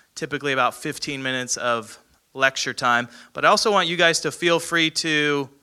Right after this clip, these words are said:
uh, interrupt me, raise your hand, you know, middle of a sentence, and, "Hey, uh,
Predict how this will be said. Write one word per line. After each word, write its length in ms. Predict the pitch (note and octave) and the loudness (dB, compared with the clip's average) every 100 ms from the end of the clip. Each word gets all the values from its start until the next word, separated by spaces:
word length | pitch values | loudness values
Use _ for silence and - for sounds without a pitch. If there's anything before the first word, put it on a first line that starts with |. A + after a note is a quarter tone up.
| _ _ | _ _
uh, 160 | C#3 B2+ | -2 0
interrupt 500 | - F3+ E3+ E3+ - | 0 0 2 2 -2
me, 400 | F3 E3 D#3+ D#3 _ _ _ _ - | -4 0 0 -2 _ _ _ _ -2
raise 640 | D3+ D#3+ D#3 D3 - - | 2 2 2 0 -4 -4
your 200 | D3 C#3+ | -2 -2
hand, 540 | C3 D3+ D3+ D3 C3+ | 0 0 0 -2 -6
you 100 | C#3+ | -8
know, 180 | C3 B2+ B2 | -8 -8 -8
middle 380 | D3 D#3 D3+ | -2 0 2
of 340 | C#3+ C#3 A#2+ - | 2 2 -2 -10
a 80 | C3+ | -6
sentence, 800 | B2+ - D3+ C#3+ D3+ C#3 C#3+ - - - _ | -2 -2 -2 -4 -4 -4 -4 -4 -6 -20 _
and, 240 | D3 C#3 C3 | -6 -4 -2
"Hey, 260 | D#3 D3 C#3 C#3+ | 0 2 0 -2
uh, 380 | C3+ C3 B2+ A#2+ | 2 4 2 0